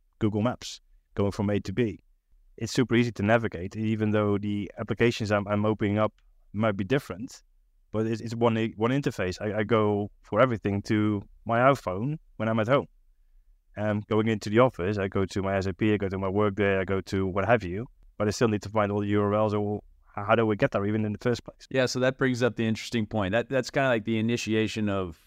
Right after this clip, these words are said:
Speaker 2: why G B S might feel challenging. So if we think about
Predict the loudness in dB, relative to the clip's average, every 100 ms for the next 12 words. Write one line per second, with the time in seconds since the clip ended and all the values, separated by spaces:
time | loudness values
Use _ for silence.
0 | _ 0 2 2 0 0 0 2 2 0
1 | 0 0 0 0 0 0 0 -2 -6 -8
2 | _ -20 _ -18 -8 -4 -2 -2 0 2
3 | 4 4